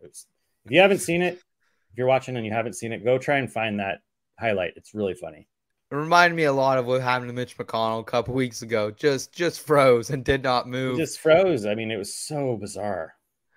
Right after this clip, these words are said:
Speaker 2: I still need to figure out what that lady, what that lady saw too. Like, like, there's been a lot of weird things going around the internet. You know, something isn't, isn't right, Scott. And, like, we need to sniff this shit out a little bit, I think.
Speaker 1: Well, and apparently that lady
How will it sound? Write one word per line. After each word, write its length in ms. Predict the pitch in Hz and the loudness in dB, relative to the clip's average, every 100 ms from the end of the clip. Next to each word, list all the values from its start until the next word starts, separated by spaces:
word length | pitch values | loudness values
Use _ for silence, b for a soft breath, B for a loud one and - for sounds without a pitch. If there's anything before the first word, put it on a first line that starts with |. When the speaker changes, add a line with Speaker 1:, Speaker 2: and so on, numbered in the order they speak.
| b b b - | b b b 4
Speaker 2:
I 100 | 180 | 4
still 300 | - 285 320 | 8 8 8
need 180 | 302 233 | 6 6
to 100 | 226 | 6
figure 260 | 220 202 | 6 6
out 160 | 196 180 | 6 6
what 140 | 180 | 4
that 220 | 180 160 | 4 4
lady, 500 | 156 175 190 151 123 - | 4 2 0 -6 -4 -2
what 160 | 160 | 4
that 200 | 170 156 | 6 6
lady 300 | 156 170 156 | 4 0 -4
saw 300 | 143 151 135 | -2 2 2
too. 380 | 131 156 147 123 | 2 0 0 2
Like, 240 | 123 135 - | 2 0 0
like, 240 | 151 151 160 | -2 0 2
there's 180 | 247 | 2
been 140 | 254 285 | 2 0
a 80 | 254 | 4
lot 260 | 202 214 | 6 6
of 100 | 202 | 6
weird 360 | 170 185 175 - | 0 -2 -2 -2
things 320 | 170 156 127 | -2 -4 -4
going 260 | 156 147 139 | -2 -2 -2
around 300 | 143 143 135 | -2 -2 -4
the 120 | 135 | -4
internet. 500 | 151 143 135 135 - b b | -4 -2 -2 -2 -6 b b
You 100 | 139 | -6
know, 240 | 135 120 117 | -2 -2 -6
something 540 | - 196 220 208 220 | -4 -2 -2 0 0
isn't, 360 | 208 160 170 160 | 0 -2 -6 -2
isn't 320 | 165 151 135 | -2 -2 -2
right, 260 | 139 131 127 | 0 0 0
Scott. 380 | - 123 117 113 | -4 0 0 0
And, 100 | 135 | -4
like, 180 | 131 170 | -6 -4
we 120 | 190 | -8
need 140 | 202 | -6
to 60 | 185 | -6
sniff 300 | - 190 - | -6 -8 -2
this 180 | 147 - | -2 2
shit 200 | 156 131 | 0 2
out 180 | 131 | 0
a 60 | 123 | -2
little 200 | 113 113 | -4 -4
bit, 140 | 110 | -4
I 140 | 110 110 | -4 -4
think. 240 | - 120 | -6 2
Speaker 1:
Well, 160 | 151 156 | 6 6
and 160 | 151 | 4
apparently 420 | 131 156 175 156 147 | 2 2 4 2 2
that 220 | 151 127 | 2 2
lady 260 | 143 143 | 0 2